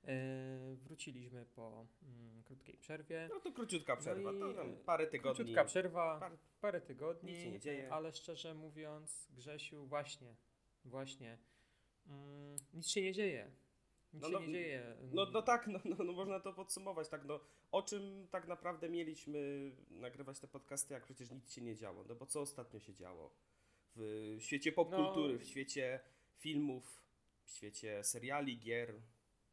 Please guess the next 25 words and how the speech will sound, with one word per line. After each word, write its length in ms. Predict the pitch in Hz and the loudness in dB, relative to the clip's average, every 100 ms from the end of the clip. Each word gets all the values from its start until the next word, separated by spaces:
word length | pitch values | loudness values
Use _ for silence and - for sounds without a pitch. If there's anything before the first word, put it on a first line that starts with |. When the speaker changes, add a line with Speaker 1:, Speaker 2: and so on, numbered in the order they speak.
| _ | _
Speaker 2:
No, 140 | 185 196 - - - - | -16 -16 -18 -20 -20 -8
cisza 280 | - 226 220 | -2 2 2
kompletna, 540 | 226 208 220 214 190 | 0 -2 -4 -4 -6
prawie, 340 | 165 165 175 175 - - | -2 0 0 -2 -6 0
prawie 260 | 190 185 | 2 2
że 120 | 190 190 | -2 -4
cisza, 380 | 190 220 - | -4 -2 -2
Speaker 1:
Znaczy, 60 | 117 | -2
Speaker 2:
no, 120 | 107 | -4
nic 320 | 123 175 190 | -2 0 0
się 160 | - 165 | -2 -2
kompletnie 520 | 180 151 170 - 170 | -6 -4 -6 -4 -2
nie 140 | 175 170 | 0 2
dzieje. 160 | 165 | 4
Speaker 1:
Coś 140 | 117 107 | 4 4
tam 160 | 247 | 4
się 180 | - 247 | 4 2
działo, 460 | 226 254 247 214 190 | 4 6 8 8 6
nie, 180 | 190 | 2
no 120 | 190 180 | 0 0
zawsze 300 | 190 190 196 | 0 -2 -4
coś 200 | 175 - | -2 -2
się 200 | 170 147 | -2 -4
dzieje, 500 | 175 185 175 160 147 | -2 2 4 4 2
ale 240 | 147 | -2